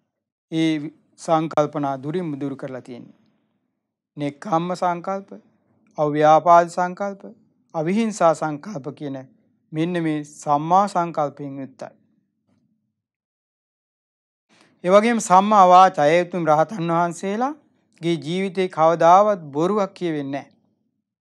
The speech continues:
බොරුවෙන් දුරු, බොරුව දුරු කරලා ඉන්නේ. ඒ වගේම කේලාම් කියන්නේ නැහැ. කේලමින්, කේලම දුරින්ම දුරු කරලා ඉන්නේ. ඒ වගේම මේ උතුම් රහතන් වහන්සේලා පරුෂ වචන කියන්නේ නැහැ.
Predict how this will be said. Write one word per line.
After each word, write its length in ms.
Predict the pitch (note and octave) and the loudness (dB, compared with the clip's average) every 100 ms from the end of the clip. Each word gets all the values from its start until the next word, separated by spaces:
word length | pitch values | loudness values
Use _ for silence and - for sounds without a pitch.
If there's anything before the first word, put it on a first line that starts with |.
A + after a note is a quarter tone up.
| _ _ _ D#3 | _ _ _ -14
බොරුවෙන් 520 | C#3+ E3 G3 G#3 G3+ G3+ _ _ _ _ _ _ _ _ _ _ C#3+ | -4 -2 0 -2 -4 -10 _ _ _ _ _ _ _ _ _ _ -18
දුරු, 280 | C3+ E3 G3+ | -6 -4 -4
බොරුව 300 | G#3 D#3 E3+ F#3 | -4 -2 0 -2
දුරු 240 | D3+ E3 | -2 -4
කරලා 300 | F3+ D3 C3+ | -2 -4 -2
ඉන්නේ. 260 | C3+ B2+ - _ _ _ _ _ _ _ _ _ _ _ | -6 -8 -14 _ _ _ _ _ _ _ _ _ _ _
ඒ 80 | E3 | 2
වගේම 280 | F#3 F3+ F3 | 4 2 -4
කේලාම් 520 | - F#3 A3+ A3 F3+ | 0 2 6 4 2
කියන්නේ 260 | F3+ D3+ C#3+ | -6 -8 -8
නැහැ. 180 | C3 | -10
කේලමින්, 500 | - F3 G3 F#3+ E3+ D3 _ _ _ _ _ _ _ _ _ _ _ _ _ _ - | -4 -2 0 -2 -4 -8 _ _ _ _ _ _ _ _ _ _ _ _ _ _ -4
කේලම 380 | E3+ F3 F3+ | -2 0 0
දුරින්ම 320 | D3+ D#3+ G3 F#3 D3+ | -2 -2 -2 -2 -4
දුරු 160 | D3+ | -6
කරලා 300 | D3+ C#3+ C3 | -6 -8 -8
ඉන්නේ. 240 | C3+ B2+ - _ _ _ _ _ _ _ - | -12 -18 -20 _ _ _ _ _ _ _ -4
ඒ 100 | E3+ | 2
වගේම 260 | G3+ F#3+ | 4 4
මේ 160 | F3+ E3+ | 0 -2
උතුම් 260 | D#3+ - A3+ | -4 -6 0
රහතන් 440 | D#3+ D#3+ D#3+ D3+ | 2 4 2 -2
වහන්සේලා 480 | C#3+ C#3+ - C#3 C#3 | -4 -4 -8 -10 -10
පරුෂ 360 | - C#3 D3+ | -2 -2 -2
වචන 360 | F#3 E3 D#3 C#3+ | -2 -4 -4 -12
කියන්නේ 280 | B2+ C3 A#2+ | -12 -16 -16
නැහැ. 180 | B2+ | -20